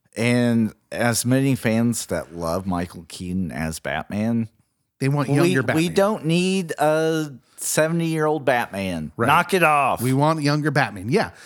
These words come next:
Speaker 2: And so that's a problem they're facing with all this too, is this, this idea that you can't have these actors, um, on forever. And then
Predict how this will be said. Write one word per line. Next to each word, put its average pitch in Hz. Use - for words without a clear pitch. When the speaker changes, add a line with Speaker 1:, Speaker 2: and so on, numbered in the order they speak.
Speaker 2:
And 214
so 220
that's 196
a 190
problem 131
they're 120
facing 113
with 110
all 101
this 98
too, 247
is 113
this, -
this 123
idea 123
that 117
you 117
can't 151
have 131
these 110
actors, 113
um, 107
on 110
forever. 107
And 127
then 190